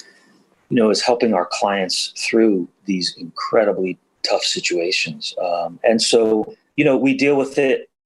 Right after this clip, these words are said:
the way you deal with anything else. It's the reality of death. Many of us have had to deal with death in our personal lives with family and things like that. And it's a, it's a similar concept. But at the same time, there's so much litigation going on.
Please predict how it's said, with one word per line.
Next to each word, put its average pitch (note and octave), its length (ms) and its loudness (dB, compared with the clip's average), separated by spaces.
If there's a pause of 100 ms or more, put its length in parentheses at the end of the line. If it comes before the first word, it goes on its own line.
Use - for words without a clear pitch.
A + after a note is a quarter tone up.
(120)
the B2+ 100 -2
way B2+ 140 2
you C3 100 2
deal C3 200 0
with B2+ 100 2
anything B2 420 -2
else. C3+ 320 0
It's - 240 -10
the G2 100 -6
reality G2 640 0 (120)
of A2 260 -4
death. B2+ 360 0 (480)
Many A#2 260 0
of A2 60 -2
us F#2+ 140 -4
have - 80 -12
had F#2+ 200 -2
to F#2+ 60 -16
deal F#2+ 200 0
with G2 160 -2
death G2 260 0
in F#2 80 -2
our F2+ 100 -2
personal F2+ 440 -2
lives F2+ 320 2
with - 120 -16
family F2+ 440 -10
and F#2 100 -16
things - 240 -16
like F#2+ 180 -14
that. G2+ 260 2
And G2+ 120 -2
it's - 160 -2
a, - 180 -12 (400)
it's A2+ 180 2
a A2 40 0
similar A2 400 2
concept. A#2 540 -2
But A#2+ 120 2
at - 60 -4
the C#3 80 0
same C#3 240 0
time, D#3+ 360 -2
there's G2 160 -4
so C#3+ 240 0
much C3 260 0
litigation G2+ 600 -2
going E2 340 -6
on. C#2+ 240 -10